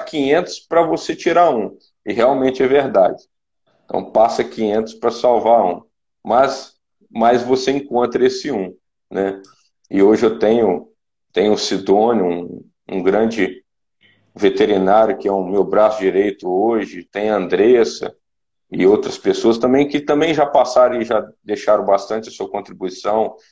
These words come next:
outros veterinários parceiros. E a gente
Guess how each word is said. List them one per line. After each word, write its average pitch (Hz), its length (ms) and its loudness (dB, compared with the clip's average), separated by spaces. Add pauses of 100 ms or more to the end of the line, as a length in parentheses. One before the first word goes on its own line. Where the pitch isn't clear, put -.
(140)
outros - 320 -2
veterinários 98 600 0
parceiros. 113 760 -2 (720)
E 95 280 2
a 101 100 4
gente 101 340 -2